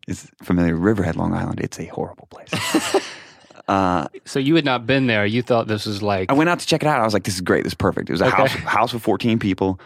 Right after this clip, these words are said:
Speaker 1: I lived in a room with two other guys. Um, it was a dream. I
Speaker 3: Sounds
Speaker 1: mean,
Speaker 3: like a commune.
Speaker 1: it was a commune. It was an improv commune. The theater, when I was there, never got off the ground. And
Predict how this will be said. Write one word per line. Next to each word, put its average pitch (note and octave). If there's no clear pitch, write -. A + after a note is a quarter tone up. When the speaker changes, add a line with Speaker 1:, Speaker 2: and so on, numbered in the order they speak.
Speaker 1:
I -
lived F2
in F2
a F2
room F#2
with F2+
two G#2
other G#2+
guys. F2
Um, D#2
it -
was -
a G#2+
dream. G3+
I -
Speaker 3:
Sounds G2+
Speaker 1:
mean, F2+
Speaker 3:
like C#3+
a G2+
commune. G#2+
Speaker 1:
it A2
was F#2
a G2
commune. G2+
It -
was F#2+
an F2
improv F#2
commune. E2+
The F#2+
theater, A2
when F#2
I B2
was A#2
there, F#2
never E2+
got -
off -
the -
ground. -
And C2+